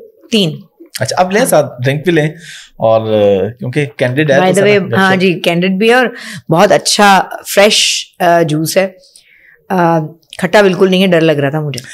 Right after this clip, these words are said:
Speaker 2: नहीं, हमारे पास जो भी खास तौर पे अगर कोई डॉक्टर्स आते हैं ना,
Speaker 1: हाँ।
Speaker 2: बहुत से आते रहते हैं, तो
Speaker 1: अच्छा।
Speaker 2: उनके लिए हम हमेशा फ्रेश जूस, उनके लिए हम कोई मीठी या ऐसी चीज नहीं लाते, क्योंकि वो कहते हैं, "इसमें ये मसला है, इसमें ये।"
Speaker 1: लेकिन by the way, मैं आपको बताऊं,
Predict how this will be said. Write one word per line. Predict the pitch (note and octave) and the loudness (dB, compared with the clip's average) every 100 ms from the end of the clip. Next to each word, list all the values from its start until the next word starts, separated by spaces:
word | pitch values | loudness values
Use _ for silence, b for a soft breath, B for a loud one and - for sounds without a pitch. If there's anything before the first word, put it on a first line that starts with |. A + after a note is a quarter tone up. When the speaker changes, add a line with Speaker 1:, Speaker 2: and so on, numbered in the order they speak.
| B | B
Speaker 2:
नहीं, | E3 | -2
हमारे | E3 D#3 D3+ | 0 4 4
पास | F3 D#3 | 2 2
जो | C3+ | 2
भी | D3+ | 2
खास | E3 C3 B2+ | 0 -2 0
तौर | |
पे | C#3+ | -2
अगर | C#3 C#3 | -2 -2
कोई | D#3 | -2
डॉक्टर्स | C3+ - F3+ E3+ | -4 -2 -2 -2
आते | G2+ G#2 | -2 -2
हैं | G2+ | -4
ना, | C#3+ | -4
Speaker 1:
हाँ। | F#3 D#3 D3+ - | -4 -4 -8 -4
Speaker 2:
बहुत | A#2 | -2
से | C3+ | 0
आते | A2+ A2+ | 0 0
रहते | G#2 A#2+ | -2 -2
हैं, | A#2 | -4
तो | |
Speaker 1:
अच्छा। | D3 | -4
Speaker 2:
उनके | D3 D3 | -2 -2
लिए | |
हम | C#3+ | -2
हमेशा | C#3 B2 C#3 | -2 -2 -2
फ्रेश | B2 A#2 | 0 -2
जूस, | C3+ C3+ | -2 -4
उनके | - D#3+ | -4 -2
लिए | E3 | 0
हम | D#3+ | 0
कोई | D#3 E3 | 0 0
मीठी | D3 C#3+ D#3 D#3 | 2 0 0 2
या | C#3+ | 2
ऐसी | D3+ | 2
चीज | C#3+ C3+ | -2 -2
नहीं | C#3 | 0
लाते, | A#2+ G2+ G#2+ | 0 0 -4
क्योंकि | - - - D#3+ | -6 -16 -4 0
वो | E3 | 0
कहते | D#3 D3 | 0 0
हैं, | D#3 | 0
"इसमें | D#3 D#3+ | 0 0
ये | C3+ C#3 | 2 2
मसला | D#3 C#3 C#3+ | 2 0 0
है, | |
इसमें | C#3 - D#3 | 0 -2 -4
ये।" | D3 | -4
Speaker 1:
लेकिन | - G#3 A#3+ | 0 2 4
by | G#3+ | 4
the | A3+ | 4
way, | C4 | 2
मैं | C4 | 2
आपको | A#3 A#3 | 0 0
बताऊं, | A#3 G3+ A3 | 0 2 0